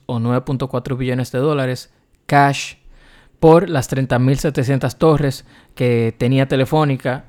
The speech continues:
en España, en Alemania, Brasil, Perú, Chile y Argentina. La unidad de Telefónica que era dueña de las torres se llama Telxius Telecom y uno de los inversionistas de esa compañía o de esa unidad era Amancio Ortega,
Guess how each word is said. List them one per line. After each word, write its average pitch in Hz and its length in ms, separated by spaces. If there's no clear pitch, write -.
en 117 200
España, 151 640
en 120 220
Alemania, 131 520
Brasil, 139 600
Perú, 135 440
Chile 143 420
y 170 100
Argentina. 107 560
La 143 120
unidad 143 280
de 180 100
Telefónica 156 920
que 127 180
era 143 140
dueña 143 380
de 123 100
las 123 160
torres 135 340
se - 220
llama 120 440
Telxius 160 600
Telecom 151 580
y 127 120
uno 143 120
de 151 80
los 156 160
inversionistas 143 920
de 117 540
esa 120 160
compañía 135 720
o 117 100
de 110 80
esa 110 140
unidad 135 420
era 120 300
Amancio 123 400
Ortega, 131 480